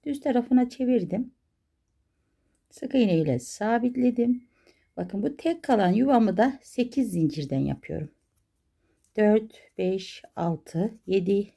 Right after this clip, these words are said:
ve sekiz. Hemen tığ battının içine kapatıp bakın son kalan tığ battımı da bu şekilde yapıyorum.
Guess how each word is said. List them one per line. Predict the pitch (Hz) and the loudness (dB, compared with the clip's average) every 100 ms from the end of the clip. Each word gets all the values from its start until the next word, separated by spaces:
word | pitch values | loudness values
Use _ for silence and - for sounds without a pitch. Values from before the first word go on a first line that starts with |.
| - | -12
ve | 160 | -12
sekiz. | - - - - - _ _ _ _ _ _ _ _ _ _ | -12 -20 -20 -20 -20 _ _ _ _ _ _ _ _ _ _
Hemen | _ 254 180 226 262 - _ _ _ _ _ _ _ _ _ | _ 0 2 4 0 -4 _ _ _ _ _ _ _ _ _
tığ | 302 220 | -4 -2
battının | 156 147 - - 151 147 175 208 - - | -2 -4 -8 -4 0 2 2 -2 -6 -6
içine | 240 - 147 127 131 143 | -6 -6 -4 -2 -2 -4
kapatıp | 208 202 226 220 220 _ | -8 -4 -6 -6 -16 _
bakın | 165 - 147 _ | -16 -14 -18 _
son | - 240 180 | -6 -2 -2
kalan | - 143 135 208 - _ _ _ _ | -2 -2 -2 -2 -6 _ _ _ _
tığ | 269 202 | 0 2
battımı | 147 - - 147 | 2 0 -6 -2
da | 196 214 | -2 -4
bu | |
şekilde | - 147 - 143 | -6 -8 -6 -8
yapıyorum. | 143 180 - 240 226 226 226 | -4 -4 0 2 4 2 -4